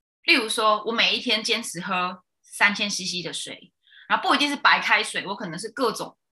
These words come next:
各种，呃，健康饮品。好，那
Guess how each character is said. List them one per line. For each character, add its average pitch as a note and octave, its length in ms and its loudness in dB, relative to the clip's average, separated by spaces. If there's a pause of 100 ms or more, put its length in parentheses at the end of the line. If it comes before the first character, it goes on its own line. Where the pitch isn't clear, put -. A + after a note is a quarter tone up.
(160)
各 B3 180 6
种， F3 380 -2 (280)
呃， E3 140 0
健 B3+ 240 2
康 A#3 220 4
饮 D3+ 220 -8
品。 - 460 -10
好， - 340 -6 (220)
那 A#3+ 360 8